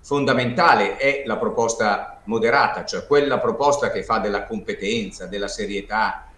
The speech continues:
dell'affidabilità, eh, della concretezza il modo di declinare,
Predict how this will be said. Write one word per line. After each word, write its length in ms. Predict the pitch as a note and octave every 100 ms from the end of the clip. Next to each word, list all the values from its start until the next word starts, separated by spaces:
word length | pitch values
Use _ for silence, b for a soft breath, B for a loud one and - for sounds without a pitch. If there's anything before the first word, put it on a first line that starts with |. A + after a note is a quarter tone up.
| -
dell'affidabilità, 1500 | - G#2+ G#2+ G#2+ A2 G#2+ G2+ G#2 G2 - G#2 A2 F#2+ - - - -
eh, 420 | D#2 F2+ F#2 F#2 F#2
della 260 | A#2 G#2+
concretezza 1300 | - D#3 D3+ C#3+ C3+ D3+ E3 - D#3+ D3 C#3+ - - -
il 220 | C3+ C3
modo 540 | C#3+ G3 C#3 - F#2+
di 420 | E2+ G#2+ G#2+ - -
declinare, 1040 | A2 A#2+ A#2 A#2 B2 C3 B2+ A#2+ - -